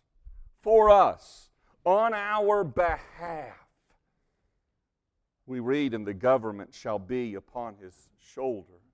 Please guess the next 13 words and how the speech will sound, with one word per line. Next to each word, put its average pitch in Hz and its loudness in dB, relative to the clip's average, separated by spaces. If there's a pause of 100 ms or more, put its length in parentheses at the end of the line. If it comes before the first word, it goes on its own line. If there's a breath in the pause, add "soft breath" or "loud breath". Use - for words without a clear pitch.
(1500)
The 123 -8
child 151 0
is 120 -8
born. 117 -2
It - -20
speaks - -14
so 151 -6 (160)
vividly 104 -10
of 95 -16
the 110 -18
humanity 113 -14
of 87 -20
Jesus. 110 -20